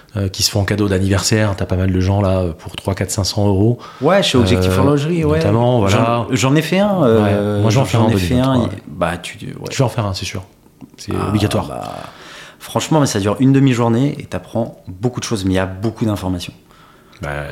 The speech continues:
Speaker 1: une,
Speaker 2: Tu
Speaker 1: condenser
Speaker 2: vois.
Speaker 1: en une demi-journée, ça va être, ça va être
Speaker 2: Ouais,
Speaker 1: chaud, ouais.
Speaker 2: c'est, c'est, c'est lourd, mais c'est archi
Speaker 1: Tu sors, tu auras la
Speaker 2: intéressant.
Speaker 1: tête, euh, comme un,
Speaker 2: Ouais.
Speaker 1: comme une pastèque.
Speaker 2: Mais c'est super intéressant. Euh,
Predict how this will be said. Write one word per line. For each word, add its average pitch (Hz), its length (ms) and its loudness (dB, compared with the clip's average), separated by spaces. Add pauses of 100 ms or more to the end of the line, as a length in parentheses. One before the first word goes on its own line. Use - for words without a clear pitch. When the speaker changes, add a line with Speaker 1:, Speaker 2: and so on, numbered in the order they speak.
(100)
Speaker 1:
une, 90 100 -6
Speaker 2:
Tu - 220 -14
Speaker 1:
condenser 135 300 2
Speaker 2:
vois. 131 80 4
Speaker 1:
en - 40 2
une 113 60 4
demi-journée, 107 380 2
ça 110 120 -4
va 95 60 0
être, 92 200 -6
ça 90 120 -8
va 95 80 -4
être 113 80 2
Speaker 2:
Ouais, 113 80 2
Speaker 1:
chaud, 98 80 -2
ouais. 90 100 -4
Speaker 2:
c'est, 101 240 -6
c'est, - 300 0 (580)
c'est - 180 -2
lourd, 143 280 4
mais 113 80 4
c'est - 300 -4 (120)
archi 127 240 0
Speaker 1:
Tu - 60 2
sors, 135 200 2
tu 113 120 -4
auras 92 120 0
la 104 80 0
Speaker 2:
intéressant. 98 260 0
Speaker 1:
tête, 101 100 0
euh, - 20 0
comme 95 220 -2
un, 87 380 -6 (520)
Speaker 2:
Ouais. 90 120 -6
Speaker 1:
comme - 100 -6
une 101 80 -4
pastèque. - 400 -6 (120)
Speaker 2:
Mais 98 60 -6
c'est 110 120 -4
super - 340 -2
intéressant. 98 340 -6 (960)
Euh, 90 360 -6